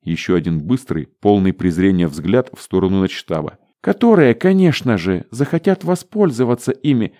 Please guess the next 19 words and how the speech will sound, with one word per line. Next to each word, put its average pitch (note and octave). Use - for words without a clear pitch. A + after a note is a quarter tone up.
в -
своих E3
корыстных F#3+
интересах. D3+
Мне F3+
отец A#2+
оставил F3
ключ F3
к -
расшифровке C3
своих C3
пророчеств. D#3
Как -
раз D#3
сейчас D#3
я C3
этим D3+
и -
занимаюсь. C3+